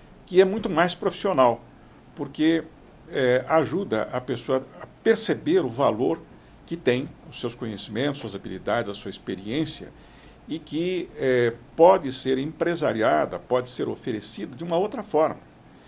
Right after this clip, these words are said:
E eu sempre lembro aos nossos clientes em processo de transição de carreira lá na Lenz Minarelli, que o importante é ter trabalho e remuneração.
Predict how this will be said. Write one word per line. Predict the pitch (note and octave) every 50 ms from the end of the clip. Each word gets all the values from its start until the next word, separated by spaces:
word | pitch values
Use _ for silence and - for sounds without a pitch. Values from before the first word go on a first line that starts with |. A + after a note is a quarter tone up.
| - - - - - - - E3
E | F3+
eu | G#3 G#3+ G#3+
sempre | - - - - - -
lembro | D3 C#3+ D3 D3+ C#3 A#2 A2
aos | G#2 G2+ G2+
nossos | G#2+ A2+ A#2+ A#2 A#2+ - -
clientes | - - G#2+ G#2+ A2+ A#2+ A#2+ A2+ - - A2+
em |
processo | - - A2 G2+ - - - A#2 A#2+ - - -
de |
transição | - - G#2+ A2 G#2 G#2+ G#2 - A2+ G#2+
de | G#2+ A2+
carreira | - - F#2+ F#2+ G2 G2+ G2+ F#2 G2
lá | G#2 A#2+ B2+
na | B2 A2
Lenz | G2+ F2+ F#2 F2+ E2+ -
Minarelli, | - G#2+ A#2 A#2+ A#2 C#3 C#3+ A#2 D#2+ C#2 - - - - - - - - - - - - -
que | - - E3+
o | F#3
importante | F#3+ F3 F3+ E3 - - F#3 G3 F#3+ F#3
é | E3+
ter | - F3+ E3+ -
trabalho | - D#3+ D#3 - - D#3 F3 G3+ G#3 G3+ A#3 A#3 A#3 - -
e | A3+ E3+ E3+ D#3+
remuneração. | C#3+ D#3 G3+ G3 E3 E3 D#3 D#3 C#3+ C3+ B2 - - G2 C2+